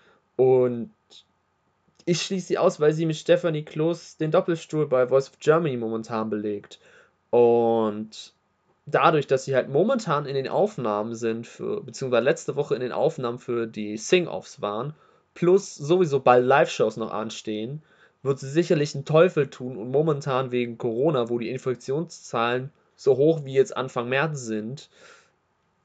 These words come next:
wird sie den Teufel tun und sagen, "Oh ja, da nehme ich jetzt mal bei The Masked Singer teil." Das ist halt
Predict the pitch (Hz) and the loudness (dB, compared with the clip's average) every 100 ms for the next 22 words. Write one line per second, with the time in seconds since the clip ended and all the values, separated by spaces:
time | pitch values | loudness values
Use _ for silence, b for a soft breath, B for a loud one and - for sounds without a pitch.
0 | _ 156 139 143 - 131 147 156 160 147 | _ -2 0 0 -2 0 4 4 4 -2
1 | - 131 - 120 110 113 123 123 143 175 | -4 -6 -6 -6 -4 -4 -6 -8 -8 -6
2 | 131 120 127 123 110 92 101 131 180 196 | -6 -6 -6 -6 -4 -4 -4 -6 -6 -6
3 | - 190 185 180 180 175 - - 185 113 | -4 -2 0 0 -4 -6 -8 -8 -6 -6
4 | - 95 - - 123 139 - 113 | -10 -12 -10 -10 -12 -12 -8 -8